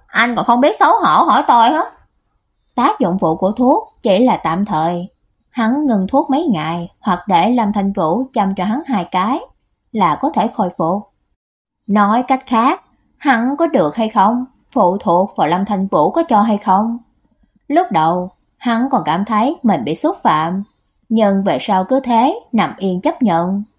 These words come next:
Như Lâm Thanh Vũ nói, dù sao hắn cũng không dùng được, có lên hay không thì có sao đâu,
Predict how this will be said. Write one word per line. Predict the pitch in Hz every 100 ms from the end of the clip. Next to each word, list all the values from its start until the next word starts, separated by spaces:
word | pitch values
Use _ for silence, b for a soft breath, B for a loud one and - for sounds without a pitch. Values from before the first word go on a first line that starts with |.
| _ _ _ _ -
Như | 208 202 190
Lâm | 185 185
Thanh | 190 180
Vũ | 160
nói, | 208 185 220 349 508 _ _ -
dù | 185 156
sao | - 202 185
hắn | 190 262
cũng | 403 302
không | 220 185
dùng | 151 135
được, | 151 185 214 - _ _ _
có | - 254
lên | 381 269 202
hay | 202 196
không | 185 175 220 220
thì | -
có | 202 339
sao | 233
đâu, | 190 175 208 233